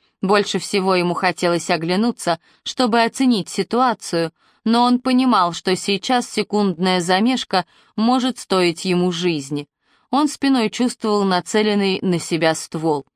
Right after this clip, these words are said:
Пуля выбила искры из ржавого прута лестницы. Майк собрал все силы, напряг плечи и перевалился через деревянное ограждение. Влажный порыв ветра ударил его по лицу.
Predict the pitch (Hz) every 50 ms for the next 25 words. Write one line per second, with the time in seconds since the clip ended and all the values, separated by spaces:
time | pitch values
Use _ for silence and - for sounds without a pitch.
0 | _ _ _ - - _ _ _ _ _ - 294 311 320 277 262 247 247 240 -
1 | - - 226 208 214 247 254 240 196 233 220 220 214 214 - - 247 277 277 -
2 | - - - 196 190 185 180 175 - - 214 196 180 - - - 196 190 185 170
3 | 196 220 226 208 202 208 208 202 202 196 190 - - - 202 208 202 196 - 190
4 | 185 185 185 - 208 220 220 233 214 180 165 - - - 170 160 - - - -
5 | 165 165 156 _ _ _ _ _ _ _ - 208 220 226 226 220 220 226 - -
6 | - 220 208 208 196 208 202 196 202 190 - - - 196 185 - - - 202 214
7 | 220 214 233 247 - _ _ _ _ _ 202 202 202 202 - 208 208 196 190 -
8 | - - 196 190 180 180 180 - - - 220 214 - _ _ _ _ - 226 -
9 | - 240 226 240 226 226 226 240 269 311 294 - - 269 - - 247 233 233 202
10 | 170 190 170 175 165 160 165 160 165 165 160 160 160 160 156 165 165 160 165 156
11 | 151 156 156 165 160 151 143 143 139 139 139 - _ _ _ _ _ _ _ _
12 | _ - 165 180 185 180 175 175 160 170 175 165 - 170 170 170 170 - - 185
13 | 214 240 233 - 190 180 170 170 165 180 175 170 170 170 165 160 165 170 170 170
14 | 160 - 180 180 196 190 - - - 190 165 -